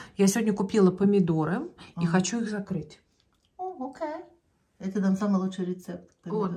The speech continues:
Speaker 1: давай, кстати.
Speaker 2: А ты любишь вот эти маринованные?
Speaker 1: Конечно.
Speaker 2: Маринованные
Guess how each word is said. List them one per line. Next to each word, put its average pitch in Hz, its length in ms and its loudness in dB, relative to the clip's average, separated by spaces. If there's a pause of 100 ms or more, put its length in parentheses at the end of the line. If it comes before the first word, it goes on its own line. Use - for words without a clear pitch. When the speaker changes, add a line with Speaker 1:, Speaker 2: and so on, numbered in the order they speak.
Speaker 1:
давай, 175 240 -6
кстати. - 580 -14
Speaker 2:
А 190 140 6
ты 220 160 2
любишь 233 420 2
вот 180 200 -2
эти 175 220 -2
маринованные? 170 920 4
Speaker 1:
Конечно. 233 920 6
Speaker 2:
Маринованные 185 920 10